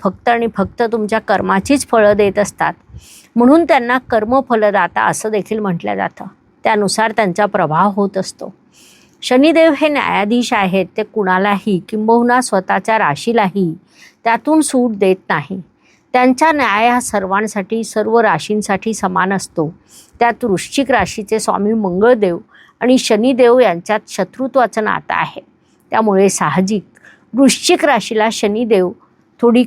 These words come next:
कर्तव्य कठोर शिकवण देत असतात. किंबहुना शनिदेवांचं ते महत्त्वपूर्ण कार्य आहे असं देखील आपण म्हणू शकतो.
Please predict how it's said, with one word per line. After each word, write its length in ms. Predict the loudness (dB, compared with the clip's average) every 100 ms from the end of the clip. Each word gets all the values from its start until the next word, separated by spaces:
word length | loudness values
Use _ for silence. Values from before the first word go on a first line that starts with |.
| -2 -2
कर्तव्य 600 | -2 0 2 4 4 2
कठोर 320 | 2 0 0 0
शिकवण 460 | -4 -8 -6 -4 -2
देत 200 | -2 -2
असतात. 320 | -6 -8 -10 -12 -20 _ _ 2
किंबहुना 480 | 4 6 6 4 0
शनिदेवांचं 800 | 0 -2 -2 0 0 0 -2 -6 -4
ते 60 | -4
महत्त्वपूर्ण 800 | -2 -2 0 0 2 2 2
कार्य 380 | 0 -2 0 0
आहे 280 | 2 2 2
असं 340 | 2 0 -4
देखील 280 | -4 -4 -2
आपण 240 | -4 -4 -4
म्हणू 260 | -4 -4
शकतो. 460 | -4 -8 -8 -14